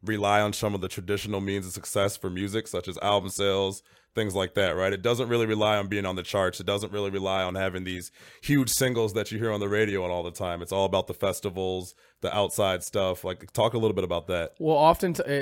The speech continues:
Speaker 2: uh, most of the time, it's not headphone music. You know, it's live music. It's music that you experience, that you feel in that live setting. So it's not gonna get fifty million Spotify streams,
Speaker 1: Right.
Speaker 2: but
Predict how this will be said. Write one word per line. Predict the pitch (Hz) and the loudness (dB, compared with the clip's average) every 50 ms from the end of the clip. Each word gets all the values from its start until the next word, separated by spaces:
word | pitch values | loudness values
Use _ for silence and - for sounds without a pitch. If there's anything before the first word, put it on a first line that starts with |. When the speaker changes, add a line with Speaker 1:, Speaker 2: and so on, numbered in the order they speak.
| 127 120 | -2 -2
Speaker 2:
uh, | 117 117 | -4 -4
most | 120 131 143 147 160 175 175 - 160 | -4 -2 2 4 4 4 4 2 -2
of | 151 | -6
the | 139 | -6
time, | 127 - 160 156 151 143 135 127 | -4 -2 0 2 4 4 4 2
it's | 120 107 - - | 0 -2 -4 -2
not | 135 131 123 117 | 0 2 2 2
headphone | 110 120 120 127 - - 113 104 101 98 | 2 2 0 0 0 -2 -2 -2 -4 -6
music. | 98 92 87 92 80 - - - _ _ _ _ _ _ _ | -8 -10 -10 -12 -14 -14 -16 -20 _ _ _ _ _ _ _
You | 107 107 110 | -6 -4 -2
know, | 107 101 104 - | -2 0 0 0
it's | - 110 - 110 | 0 -2 -2 -2
live | 104 104 107 117 123 120 101 95 | -2 0 2 2 2 0 -2 -4
music. | 95 98 101 98 87 95 87 - 104 | -8 -8 -8 -8 -8 -10 -12 -12 -12
It's | 101 - - | -12 -8 -6
music | 117 120 113 113 110 - | -4 -4 -4 -4 -4 -2
that | 113 110 101 | -2 -2 -2
you | 107 113 107 | -2 -4 -6
experience, | 98 87 - - - - 117 117 117 107 95 92 87 - | -6 -8 -10 -14 -10 -4 -2 -2 0 -2 -2 -6 -8 -10
that | - 95 - - | -12 -12 -10 -12
you | 101 | -12
feel | - - - - 123 120 113 107 95 90 - - | -14 -14 -10 -6 -2 0 2 2 0 0 -2 -4
in | 107 113 | -4 -4
that | 110 98 90 | -2 -2 -2
live | 101 104 98 92 90 87 | -2 0 0 0 -2 -2
setting. | - - - 127 120 101 85 76 - - - - - - | -2 0 2 2 2 2 -2 -6 -10 -18 -20 -20 -20 -8
So | - - 139 | -2 2 2
it's | 135 135 - | 2 4 4
not | 165 156 151 | 2 2 2
gonna | 151 143 120 | 2 -2 -2
get | 104 110 151 160 - | -2 0 0 -2 -2
fifty | - - 139 127 - - 120 | -2 -4 -4 -4 -2 -4 -2
million | 117 123 120 120 117 113 107 107 | 0 0 2 2 2 0 -2 -4
Spotify | - - - 117 113 135 127 - - 110 104 101 101 | -6 -4 -2 0 0 0 0 0 0 0 0 0 -2
streams, | - - - 104 101 98 101 110 - - | -4 -4 -4 -2 -2 -2 -2 -4 -4 -6
Speaker 1:
Right. | 95 92 | -2 2
Speaker 2:
but | 107 120 110 101 - | 2 4 4 2 0